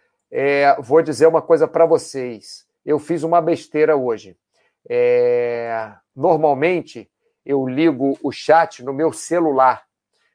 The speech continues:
porque a minha, a minha banda de celular é excelente e a minha banda em casa não é boa. E hoje, por acaso, eu esqueci de fazer isso. Como hoje, por acaso, eu esqueci de compartilhar a tela também.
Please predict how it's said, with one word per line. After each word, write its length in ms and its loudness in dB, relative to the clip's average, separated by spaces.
porque 380 -8
a 80 0
minha, 840 -8
a 120 -12
minha 200 -4
banda 360 2
de 80 -8
celular 500 2
é 80 2
excelente 680 0
e 40 0
a 40 -2
minha 160 -4
banda 280 -2
em 60 -10
casa 300 0
não 200 -4
é 40 -2
boa. 380 -6
E 100 -4
hoje, 420 2
por 360 2
acaso, 640 2
eu 120 -6
esqueci 380 -10
de 80 -18
fazer 320 -6
isso. 340 -12
Como 280 2
hoje, 200 2
por 240 2
acaso, 640 0
eu 120 -2
esqueci 480 -10
de 520 -10
compartilhar 680 0
a 60 -2
tela 340 0
também. 420 -6